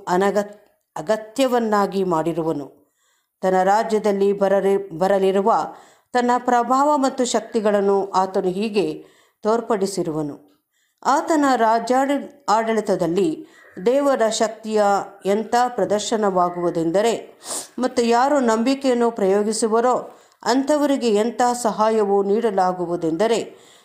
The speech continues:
ಅದರಿಂದ ಎಲ್ಲರಿಗೂ ಪ್ರಯೋಜನವಾಗಿ ಎಲ್ಲರೂ ತಮ್ಮ ಶರೀರದಲ್ಲಿ ಸ್ವಸ್ಥತೆಯನ್ನು ಪಡೆದವರಾಗುವರು ಮತ್ತು ಸೈತಾನನ ಮತ್ತು ಪಾಪದ ಅಧಿಕಾರದಿಂದ ಬಿಡುಗಡೆ ಹೊಂದಿದವರಾಗುವರು. ಯೇಸುವಿನ ಮಾತಿನ ಮೂಲಕವಾಗಿ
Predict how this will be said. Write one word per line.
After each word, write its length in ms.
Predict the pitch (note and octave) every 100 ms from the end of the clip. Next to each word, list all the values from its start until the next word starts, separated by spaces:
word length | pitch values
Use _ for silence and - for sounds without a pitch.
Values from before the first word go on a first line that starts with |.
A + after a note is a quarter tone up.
| -
ಅದರಿಂದ 500 | G3 C4 C#4+ C4+ A3
ಎಲ್ಲರಿಗೂ 840 | G#3 F#3+ F3 G3 B3 A#3 F#3+ F#3+
ಪ್ರಯೋಜನವಾಗಿ 1080 | F#3 F3 F3 A3 A3+ G3 E3+ E3 D#3+ F#3+ C#3 - - - _
ಎಲ್ಲರೂ 460 | A3 B3+ D4 D#4 D#4
ತಮ್ಮ 300 | D#4 A#3+ A#3
ಶರೀರದಲ್ಲಿ 760 | A3+ G#3+ A#3 A#3+ G3+ G#3+ G3+ G#3+
ಸ್ವಸ್ಥತೆಯನ್ನು 1080 | G3+ F#3 - A3 G#3+ F#3+ F#3 F#3 F#3+ - - - _ _
ಪಡೆದವರಾಗುವರು 1200 | F#3+ F#3+ A3 A3 F#3+ E3 E3 D#3 D#3 D3+ C3+ - _ _ -
ಮತ್ತು 260 | G#3 G#3 G3+
ಸೈತಾನನ 680 | A3 G#3 G#3 A3+ A3+ A#3 A#3+ B3+ B3+ - _ -
ಮತ್ತು 240 | B3 B3 A#3+
ಪಾಪದ 440 | B3+ D4+ D#4+ D4 B3
ಅಧಿಕಾರದಿಂದ 760 | G3+ A3 A3 A3+ B3 A3 G#3 G3+ F#3+
ಬಿಡುಗಡೆ 680 | F3 F#3+ A3 G3+ F#3+ F#3 -
ಹೊಂದಿದವರಾಗುವರು. 1200 | F3 F#3 G3+ F#3 F3 E3 D#3+ E3 D#3 D3+ - - _ _ _ _ _ _ -
ಯೇಸುವಿನ 480 | G#3 A3+ A3+ A3 A3
ಮಾತಿನ 460 | G#3 G#3+ A3+ A3+ A3 G#3
ಮೂಲಕವಾಗಿ 1040 | A3 A#3 A3+ G#3+ G#3+ A#3+ A#3+ F3+ F#3